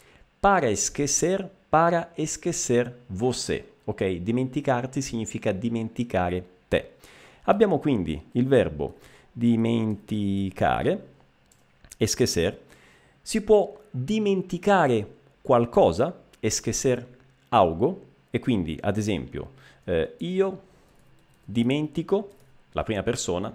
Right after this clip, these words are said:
presente, eu esqueço, io dimentico sempre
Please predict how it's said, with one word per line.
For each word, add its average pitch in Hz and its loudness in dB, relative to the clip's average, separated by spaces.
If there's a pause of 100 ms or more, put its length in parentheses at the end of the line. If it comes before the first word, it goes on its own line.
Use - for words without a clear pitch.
(120)
presente, 85 -6
eu 127 0
esqueço, - -4 (460)
io 117 2
dimentico 170 0 (460)
sempre 175 -2